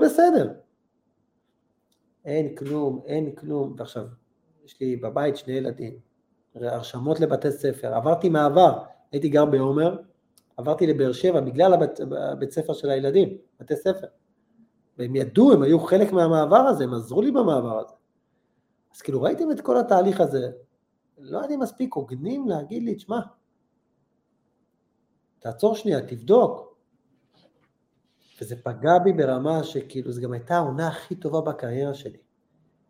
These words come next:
הייתי, באמת, אני אומר לכם, לא בגלל זה, אני יודע לנתח את זה היום,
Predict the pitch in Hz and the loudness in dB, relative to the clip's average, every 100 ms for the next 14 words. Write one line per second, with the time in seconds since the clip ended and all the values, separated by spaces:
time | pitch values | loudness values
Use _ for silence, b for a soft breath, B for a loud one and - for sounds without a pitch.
0 | _ _ _ _ 135 165 180 196 196 196 | _ _ _ _ -6 -6 -4 0 0 0
1 | - - - 117 185 196 127 131 160 170 | -6 -16 -10 -2 2 2 0 0 2 4
2 | 175 170 - 151 190 185 170 156 135 139 | 2 0 -2 -4 -2 4 4 4 -2 -4
3 | 131 185 175 143 123 - 208 208 135 120 | 0 2 2 -2 -6 0 2 2 -2 -4
4 | 120 147 208 123 | -4 0 0 -2